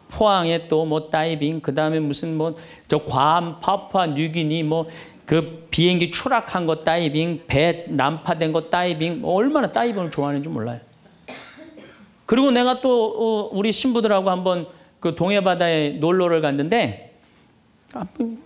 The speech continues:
저 늦, 늦 여름이에요. 이제 속초에 이제 갔는데 사람들도 별로 많지도 않았어. 근데 막 한 젊은 애가 한 백 킬로가 되는 애가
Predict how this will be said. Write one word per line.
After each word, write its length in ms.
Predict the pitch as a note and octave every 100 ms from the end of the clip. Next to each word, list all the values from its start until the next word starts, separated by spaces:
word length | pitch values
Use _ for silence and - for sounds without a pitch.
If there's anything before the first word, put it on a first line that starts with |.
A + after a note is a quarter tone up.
| C#4
저 160 | - A#3+
늦, 480 | A#3+ F#3 C#4 C#4+ -
늦 320 | G#3 C4+ F4
여름이에요. 720 | F3 C#3+ G3+ D#3 A2 A2+ A#2 A#2 - -
이제 140 | C3 A2+
속초에 460 | - C#4+ - A#3+ F3
이제 160 | D3+
갔는데 680 | C3 B2 C3 C#3+ D3 G#3 G#3 - -
사람들도 480 | - G3+ A3+ G#3+ G3
별로 200 | - F3+
많지도 380 | D3+ C#3+ - -
않았어. 400 | C3 C3 - A#2+ - _ _ _ _
근데 140 | F#3+ G#3+
막 260 | G#3 G3
한 140 | A#3+ F#3+
젊은 340 | D3+ F3+ A3+
애가 140 | F#3+ G3
한 140 | G3
백 240 | A#3+ C4
킬로가 260 | - A#3 G#3+
되는 260 | F#3 F#3+ F3
애가 260 | E3+ G3+